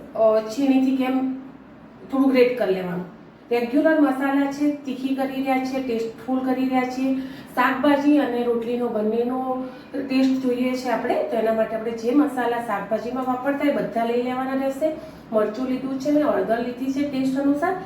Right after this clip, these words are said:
હિંગ છે અને નોર્મલ મીઠું છે, પણ મેં લીધું છે સિંધવ મીઠું, એનો ટેસ્ટ બહુ જ મસ્ત લાગે છે. તો તમે જે મીઠું લેતા હોય એ લેવાનું, કાં તો સિંધવ મીઠું લઈ લેવાનું. ઓકે,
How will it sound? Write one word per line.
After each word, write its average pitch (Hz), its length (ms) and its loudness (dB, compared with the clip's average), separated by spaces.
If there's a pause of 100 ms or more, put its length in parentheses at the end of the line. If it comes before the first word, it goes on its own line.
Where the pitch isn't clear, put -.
(460)
હિંગ 262 320 6
છે 339 160 0 (680)
અને 233 300 -2 (500)
નોર્મલ 247 460 4
મીઠું 262 340 0
છે, 190 180 -8
પણ 226 120 -4
મેં 226 160 -2
લીધું 277 320 0
છે 370 180 0
સિંધવ 233 380 4
મીઠું, 262 280 -2
એનો 240 200 0
ટેસ્ટ 247 340 -2
બહુ 226 140 2
જ 277 80 0
મસ્ત 262 320 -2
લાગે 277 340 2
છે. - 200 -2 (360)
તો 240 80 0
તમે 240 300 0
જે 277 160 2
મીઠું 277 280 0
લેતા 269 280 0
હોય 233 220 2
એ - 20 0
લેવાનું, 277 480 0
કાં - 160 -4
તો - 180 -2 (240)
સિંધવ 220 320 0
મીઠું 185 240 -2
લઈ 170 120 -4
લેવાનું. - 380 -8 (340)
ઓકે, - 220 0